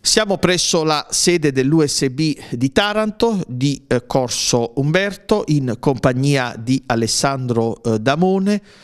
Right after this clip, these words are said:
eh, componente, eh, dell'esecutivo di fabbrica, eh, in rappresentanza appunto di, eh,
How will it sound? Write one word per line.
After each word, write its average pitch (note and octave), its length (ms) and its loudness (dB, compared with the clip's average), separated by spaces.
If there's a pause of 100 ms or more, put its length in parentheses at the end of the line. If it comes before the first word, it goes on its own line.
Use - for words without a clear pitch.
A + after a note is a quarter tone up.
(240)
eh, B2+ 240 0
componente, D3 1080 0
eh, B2 180 0
dell'esecutivo B2 840 0
di A2 200 -2
fabbrica, A#2 960 -2
eh, A#2 300 -2
in A2+ 80 -4
rappresentanza A2+ 840 -4
appunto G#2+ 460 -4
di, A#2 340 -2
eh, A2 180 0